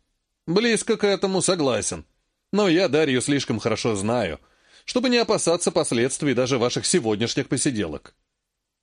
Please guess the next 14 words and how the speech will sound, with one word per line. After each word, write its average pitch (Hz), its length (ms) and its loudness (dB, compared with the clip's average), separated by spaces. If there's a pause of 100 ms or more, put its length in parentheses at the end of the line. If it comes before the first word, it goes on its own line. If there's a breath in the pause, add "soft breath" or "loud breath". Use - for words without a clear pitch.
(400)
Я 135 260 0
тоже 240 320 -2
хорошо 190 420 0
знал 170 260 0
Дашку, 147 500 -4 (440)
поэтому 208 440 0
был 196 180 0
уверен, 185 440 0
что 127 260 0
нынешние 151 500 0
посиделки 143 640 -2
ничего 151 520 0
не 113 180 0
изменят. 90 400 -4